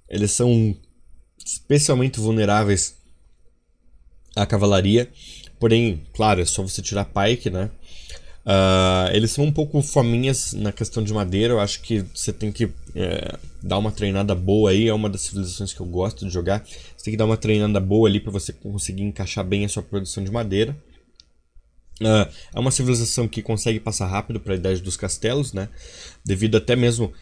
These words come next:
à questão das fazendas dele, que são mais eficientes.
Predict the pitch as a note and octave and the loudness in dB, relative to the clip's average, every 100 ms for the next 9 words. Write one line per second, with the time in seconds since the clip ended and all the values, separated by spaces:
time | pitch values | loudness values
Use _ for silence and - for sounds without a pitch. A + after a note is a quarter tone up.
0 | - A2+ - - A2+ G#2+ - G2+ F#2 A2 | -14 -8 -4 -2 0 0 0 0 2 2
1 | A#2 F#2 G#2+ B2 - - - - - - | 0 2 0 0 -6 -16 -16 -16 -20 -18
2 | - - G2+ G2 F#2+ F2+ G2+ - G#2 C#3+ | -10 -4 0 0 0 -2 -2 0 2 0
3 | D3 - | 0 -6